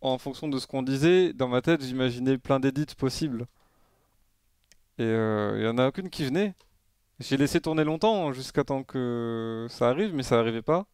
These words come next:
Et, euh, c'est dommage, parce que là en plus encore une fois, j'ai, j'ai, je peux faire la différence parce que cette V O D, elle a été montée par un des nouveaux monteurs d'ailleurs.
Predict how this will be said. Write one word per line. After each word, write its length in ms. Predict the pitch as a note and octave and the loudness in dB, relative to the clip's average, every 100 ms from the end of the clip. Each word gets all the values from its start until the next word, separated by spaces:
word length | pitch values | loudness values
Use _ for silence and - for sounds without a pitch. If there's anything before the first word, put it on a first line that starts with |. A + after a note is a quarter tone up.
| _ _ _ _ _ _ _ _ _ _ _ _ _ _ _ _ - | _ _ _ _ _ _ _ _ _ _ _ _ _ _ _ _ -10
Et, 80 | D3 | -6
euh, 640 | A#2+ A#2 A2 A2+ A2 G#2+ G2+ _ _ _ _ _ - _ _ _ _ _ _ - - - | -2 0 0 -2 -2 -4 -8 _ _ _ _ _ -20 _ _ _ _ _ _ -20 -20 -14
c'est 200 | - C#3 | -4 0
dommage, 320 | D#3+ F#3+ C3+ A#2+ - - | 4 4 2 -6 -18 -2
parce 240 | B2 A#2+ | -2 -2
que 680 | - B2+ B2 B2 A#2+ A#2 A#2 _ _ _ _ _ _ _ _ _ - | -6 -2 0 0 0 -2 -6 _ _ _ _ _ _ _ _ _ -2
là 60 | D3+ | 0
en 40 | |
plus 160 | D3 D#3+ | 0 -2
encore 240 | C#3 B2+ | -2 0
une 60 | C3 | 0
fois, 180 | - E3 | 2 2
j'ai, 200 | C3 - | 2 -2
j'ai, 460 | C#3 A#2+ D3 D3 C3+ | -4 2 4 4 0
je 100 | - | -4
peux 100 | C3 | -4
faire 140 | A#2+ | 2
la 100 | C3 | 4
différence 360 | B2+ - E3+ F#3 | 2 0 -2 0
parce 180 | B2+ - | -4 -4
que 160 | B2+ | -6
cette 260 | B2 C3 A#2 | -2 -4 -2
V 100 | A#2+ | 0
O 100 | B2+ | 2
D, 80 | C3+ | 4
elle 120 | D#3 | 6
a 40 | A#2+ | 4
été 200 | A2 A#2+ | 2 -4
montée 320 | A#2 A#2+ C#3+ | -6 -2 0
par 180 | B2+ A#2+ | 2 2
un 80 | |
des 140 | A#2+ A#2+ | 2 -2
nouveaux 180 | A#2 B2 | -2 -2
monteurs 380 | A#2+ A#2+ C#3 | -4 -2 0
d'ailleurs. 340 | B2 A#2 B2 | 2 2 0